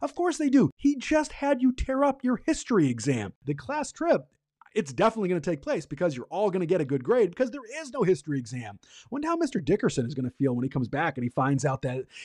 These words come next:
in three years, he has never had a student pass this exam. And now, well, everybody passed. And so eventually in the next scene, we come back, but we're still in the classroom. Rod is, of course, no jacket on this time, and he's now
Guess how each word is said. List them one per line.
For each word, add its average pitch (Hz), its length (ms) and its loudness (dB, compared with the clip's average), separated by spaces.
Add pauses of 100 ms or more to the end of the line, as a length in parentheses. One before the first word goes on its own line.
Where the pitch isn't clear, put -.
in 147 160 4
three 190 300 2
years, 156 720 2
he 165 80 6
has 139 160 8
never 180 300 2
had 165 180 4
a - 20 -2
student 147 380 4
pass 143 260 -2
this - 220 -4
exam. 117 600 2 (360)
And 123 200 2
now, 214 420 4 (340)
well, 101 320 -8
everybody 135 400 6
passed. 110 340 -2 (1080)
And 202 160 4
so 226 140 8
eventually 285 400 4
in 240 80 6
the 185 60 6
next 170 300 2
scene, 147 180 8
we 139 100 10
come 185 220 4
back, 127 260 4
but 135 140 4
we're 151 100 6
still 202 380 4
in 208 80 4
the 196 60 0
classroom. 123 600 2
Rod 165 380 6
is, 147 80 4
of 147 140 0
course, 156 360 2 (220)
no 170 240 4
jacket 160 400 2
on 139 200 0
this 139 180 -4
time, 135 360 -4
and 233 260 0
he's 226 260 0
now 196 320 -4